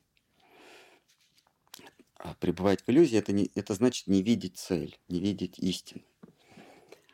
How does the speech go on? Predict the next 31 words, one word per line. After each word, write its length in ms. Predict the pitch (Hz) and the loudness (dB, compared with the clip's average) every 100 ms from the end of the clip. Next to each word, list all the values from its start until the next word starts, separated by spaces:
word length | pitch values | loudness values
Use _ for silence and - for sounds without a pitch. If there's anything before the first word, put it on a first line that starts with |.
| _ - _ _ _ | _ -20 _ _ _
А 160 | - - | -12 -8
вот 160 | 92 - | -2 0
эти 180 | 123 | 0
две 360 | - 85 104 95 - | -2 -2 0 0 -4
цели 420 | - - 98 95 90 | -18 -6 -2 -2 -4
ты 140 | - | -8
достигаешь. 760 | 82 - - 95 85 82 - - _ _ | -12 -12 -8 -2 -2 -4 -12 -20 _ _
Ты 120 | - | -2
избавляешься 560 | 95 101 98 101 92 90 | 2 2 2 2 0 -8
от 60 | |
соблуж-, 360 | - 95 98 90 | -10 -8 -6 -6
от 140 | 92 87 | -6 -6
заблуждений. 600 | 101 101 92 98 87 80 | -4 -6 -2 2 2 2
То 140 | 110 | 0
есть 200 | 92 - | 0 0
ты 120 | - | -2
уже 220 | 107 98 104 | 0 0 -2
знаешь, 500 | 98 120 98 82 - _ _ _ _ _ - - _ _ | 2 2 2 0 -8 _ _ _ _ _ -6 -6 _ _
цель, 340 | - 143 175 170 | 0 4 4 4
куда 340 | 104 92 90 | 0 2 2
надо 320 | 80 76 - | 0 -4 -8
идти, 400 | 80 - - - - | -12 -16 -20 -20 -14
ты 120 | - 107 | 0 4
не 180 | 101 | 4
заблуждаешься, 1000 | 90 98 101 98 92 92 90 - - - - - - - _ - | 2 0 0 0 0 2 2 -2 -10 -16 -20 -20 -20 -20 _ -2
ты 280 | 95 90 87 | 0 2 0
не, 440 | 80 92 95 92 - - _ _ _ _ _ | 2 4 4 0 -8 -20 _ _ _ _ _
не 200 | 90 95 | 2 2
сбит 340 | 90 - 101 - | 2 -2 -2 -2
с 60 | |
пути. 520 | - - - - - | -6 -6 -6 -8 -10